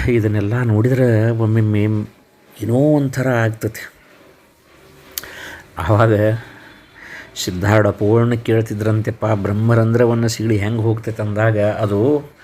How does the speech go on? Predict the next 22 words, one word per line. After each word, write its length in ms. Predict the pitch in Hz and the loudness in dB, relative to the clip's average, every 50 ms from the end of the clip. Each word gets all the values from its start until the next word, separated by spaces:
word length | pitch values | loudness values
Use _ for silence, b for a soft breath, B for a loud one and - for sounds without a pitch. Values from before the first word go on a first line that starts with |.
| B B B B B B B B B - | B B B B B B B B B -10
ಕಾಲ 380 | - 107 98 110 120 131 135 | -8 -4 0 2 2 4 4
ಬಂದಾಗ 400 | 123 120 120 117 120 123 127 117 | 2 2 0 0 2 2 2 2
ನೋಡ್ತೀರಿಪ್ಪ 580 | 120 117 113 113 113 110 - 117 104 104 - 110 | 2 2 2 0 0 -2 -2 -4 -4 -4 -4 -2
ಅಂತ 280 | 110 107 107 101 - 110 | -2 0 -2 -2 0 0
ಹೇಳಿಕರ 320 | 110 107 107 - 113 107 | 0 0 0 -2 0 0
ಹೇಳಿದ್ರಂತೆ. 760 | 110 107 104 107 101 98 107 104 101 101 - 104 101 104 104 | 2 4 4 4 2 2 0 -2 -2 -2 -2 -2 -2 -2 -4
ಸ್ವತಃ 580 | - - 98 107 110 - 104 110 113 113 113 | -6 -8 -10 -10 -6 -2 0 2 2 2 2
ಸಿದ್ಧಾರೂಢ 600 | 110 - 101 101 101 101 104 107 117 117 113 110 | 0 -2 -4 -6 -4 -2 0 2 2 4 4 2
ಪೋಳು 560 | 107 104 - 104 107 117 117 110 104 110 110 - - | 0 0 -2 -2 -2 0 2 2 2 0 -2 -4 -8
ಅದನ್ನ 360 | 113 101 104 98 98 98 95 104 | -8 -6 -6 -6 -6 -6 -8 -8
ಮಾಡಿ 320 | 117 123 131 147 156 165 | -6 -4 -2 0 0 0
ತೋರಿಸಿದ್ರು 500 | 160 - 131 120 120 - 127 113 113 107 | 2 0 0 0 0 -2 -2 0 0 0
ನೋಡ್ರಿ. 320 | 107 107 101 101 98 104 113 - - - - - - - - - - - - - - - - - - B B B B B B B B B B B B B - | 0 -2 -2 -2 -2 -4 -6 -8 -16 -20 -20 -20 -20 -20 -20 -20 -20 -20 -20 -20 -20 -20 -20 -20 -20 B B B B B B B B B B B B B -8
ಎಷ್ಟು 440 | 85 87 110 110 - - - 131 | -4 -2 -2 -2 -4 -4 -2 -2
ಭಕ್ತಿ 440 | 113 107 - 113 113 - - - 151 | 0 0 -2 -4 -6 -4 0 0 2
ಇದ್ರೆ 240 | 139 135 127 131 127 | 2 2 0 -2 -2
ಸಿದ್ಧಾರೂಢರ 640 | - 123 110 101 98 98 98 117 117 120 127 120 110 | -2 -2 -4 -4 -4 -2 0 0 0 0 0 -2 0
ಮೇಲಂತ, 460 | 113 113 113 107 104 104 104 104 101 | 0 0 0 0 0 -2 -4 -6 -8
ಎಷ್ಟು 380 | 101 104 107 - - - - 127 | -8 -6 -8 -8 -8 -8 -8 -6
ಭಕ್ತಿ 360 | 101 117 113 - - 131 127 | -6 -8 -8 -6 -4 -2 -2
ಇದ್ರೆ 220 | 120 110 117 107 | 0 0 -2 -2
ಭಕ್ತರು. 640 | 98 98 104 113 - - 110 101 101 104 - - | -2 -4 -6 -8 -8 -6 -4 -4 -4 -6 -10 -18